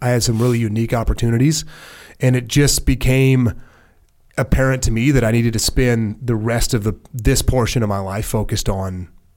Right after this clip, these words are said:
my family and not necessarily on myself. That being said, it's not like I came to this decision overnight.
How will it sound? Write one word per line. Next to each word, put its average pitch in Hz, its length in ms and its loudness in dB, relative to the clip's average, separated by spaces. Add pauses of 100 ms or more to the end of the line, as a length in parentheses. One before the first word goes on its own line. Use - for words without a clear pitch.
my 110 160 -2
family 120 460 0
and 104 100 -2
not 101 220 -6
necessarily 104 680 -2
on 90 320 -6 (400)
myself. 104 600 -2 (100)
That 165 220 2
being 143 180 2
said, 147 400 2
it's 127 100 0
not 165 160 2
like 139 140 2
I 120 80 0
came 131 240 0
to 113 80 0
this 110 160 -2
decision 113 640 -2 (340)
overnight. 101 500 -4